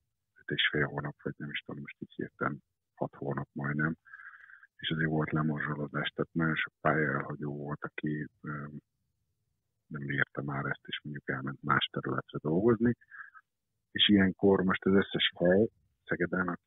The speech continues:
ki akar nyitni, egyszerre vesz föl rengeteg embert, a rengeteg embert meg kell hallgatni,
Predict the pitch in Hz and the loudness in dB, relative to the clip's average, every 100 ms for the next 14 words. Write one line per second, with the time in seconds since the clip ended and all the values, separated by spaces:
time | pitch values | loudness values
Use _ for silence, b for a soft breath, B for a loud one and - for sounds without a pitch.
0 | _ - 156 151 - - - 101 95 _ | _ 0 0 -2 -2 -4 -4 -4 -4 _
1 | _ _ _ _ _ - 80 - 78 78 | _ _ _ _ _ 0 0 2 2 2
2 | 76 78 - - - 82 - 90 78 76 | 2 0 -2 -8 -2 -2 0 0 0 -4
3 | - 73 76 98 120 120 _ _ 87 87 | -4 -4 0 6 6 6 _ _ 0 0
4 | 82 - 78 78 76 78 _ 78 - - | 0 -4 -4 -4 -2 -4 _ -14 -8 -8
5 | - 80 80 98 - 110 | -4 -2 2 2 2 -2